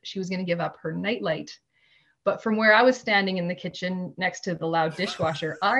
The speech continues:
Speaker 1: heard her say <laughs> she's gonna give up her nightlife. <laughs> And so I was just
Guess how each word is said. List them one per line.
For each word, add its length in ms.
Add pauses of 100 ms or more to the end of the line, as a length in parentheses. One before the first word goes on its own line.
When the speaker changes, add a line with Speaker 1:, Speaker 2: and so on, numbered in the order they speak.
(120)
Speaker 1:
heard 240
her 100
say 540 (500)
<laughs> 460
she's 160
gonna 160
give 160
up 140
her 100
nightlife. 760
<laughs> 40 (920)
And 240
so 120 (880)
I 160
was 100
just 220